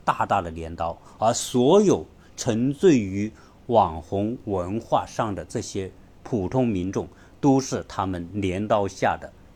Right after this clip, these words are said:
收割者。因为所有这种被收割，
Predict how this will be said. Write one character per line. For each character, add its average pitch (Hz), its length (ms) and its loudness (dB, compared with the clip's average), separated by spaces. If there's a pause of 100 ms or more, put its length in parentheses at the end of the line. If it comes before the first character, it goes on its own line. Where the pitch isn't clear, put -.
收 - 260 0
割 92 160 -4
者。 - 140 -16 (400)
因 143 160 8
为 131 100 8
所 123 340 4
有 143 140 4
这 143 140 -2
种 95 140 -2
被 107 160 -2
收 95 220 -4
割， 87 200 -10